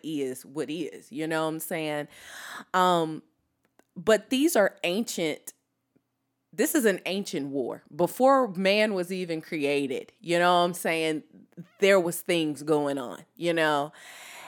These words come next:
And so what would make us think that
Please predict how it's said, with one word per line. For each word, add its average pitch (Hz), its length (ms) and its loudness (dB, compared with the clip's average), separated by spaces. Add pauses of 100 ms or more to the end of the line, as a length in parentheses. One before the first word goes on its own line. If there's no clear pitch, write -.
(140)
And 233 280 8
so 220 460 4
what 240 420 4
would 277 100 2
make 190 320 0
us 165 340 0
think 196 400 -2
that 151 640 0